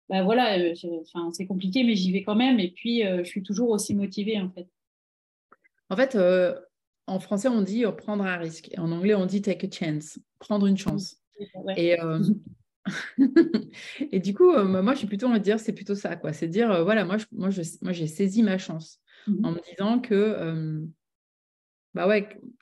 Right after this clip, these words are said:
Speaker 2: que malgré tout, malgré tout ça, sur le chemin dans lequel je, j'avance, et c'est un peu ce que j'explique dans mon livre, hein,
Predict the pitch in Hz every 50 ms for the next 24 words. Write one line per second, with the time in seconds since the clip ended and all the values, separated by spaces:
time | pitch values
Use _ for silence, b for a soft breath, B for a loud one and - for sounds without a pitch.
0 | _ - - 175 180 202 233 240 247 226 220 220 220 214 - - 254 269 349 269
1 | - - - 208 185 180 180 180 175 175 175 175 175 - - 208 202 - 202 202
2 | 240 262 254 - - - - 190 170 165 165 165 - 240 220 220 220 220 220 220
3 | - - _ - 170 - 165 165 165 165 165 165 - 202 202 196 185 175 170 160
4 | 160 160 170 160 160 175 202 262 254 - - - - 160 160 - 165 160 - 180
5 | 170 - - 170 160 165 160 160 - - 175 165 165 165 165 170 185 220 254 233
6 | 185 180 202